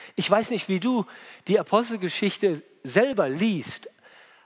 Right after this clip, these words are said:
aber ich persönlich habe den Eindruck beim Lesen gewonnen, dass Lukas, der Schreiber, hier eine ganz normale Gemeinde, geleitet vom Heiligen Geist, beschreibt.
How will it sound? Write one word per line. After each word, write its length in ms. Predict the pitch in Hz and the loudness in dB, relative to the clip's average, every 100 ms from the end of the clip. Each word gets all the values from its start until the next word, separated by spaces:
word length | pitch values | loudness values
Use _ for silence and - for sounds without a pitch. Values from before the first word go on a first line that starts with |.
| _ _ | _ _
aber 280 | - 160 170 | 0 0 -2
ich 120 | 220 | -4
persönlich 520 | - 185 226 311 247 175 | -2 0 0 0 0 -2
habe 120 | 190 | -2
den 140 | 196 | -2
Eindruck 400 | - 202 240 220 | 0 0 0 -2
beim 160 | 233 185 | 0 0
Lesen 380 | 180 220 214 214 | 0 0 0 -4
gewonnen, 460 | 175 202 202 190 180 - _ _ _ _ _ _ - | 0 2 2 -2 -6 -18 _ _ _ _ _ _ -4
dass 380 | 139 - - - _ _ _ | -4 -4 -14 -20 _ _ _
Lukas, 440 | 139 269 185 160 | -2 0 0 -2
der 140 | - 139 | -2 -4
Schreiber, 580 | - - 240 190 127 160 | -4 -2 -2 0 -4 -6
hier 300 | - 196 165 | -2 -2 0
eine 200 | 143 139 | -2 -4
ganz 540 | - 220 277 277 - | -2 -2 -2 -6 -4
normale 880 | 143 117 107 117 147 170 190 196 202 - | -2 -2 -4 0 2 2 0 0 -4 -4
Gemeinde, 680 | - 175 190 202 135 123 139 - - | -2 0 0 0 0 -2 -4 -6 -6
geleitet 520 | 135 135 180 233 240 | -2 0 0 -2 -10
vom 360 | - 160 127 - | -8 -6 -6 0
Heiligen 340 | 202 180 190 | 0 0 -4
Geist, 340 | 185 226 170 - | -2 -2 -4 -10
beschreibt. 640 | - - 175 - - - | -12 -12 -14 -16 -20 -20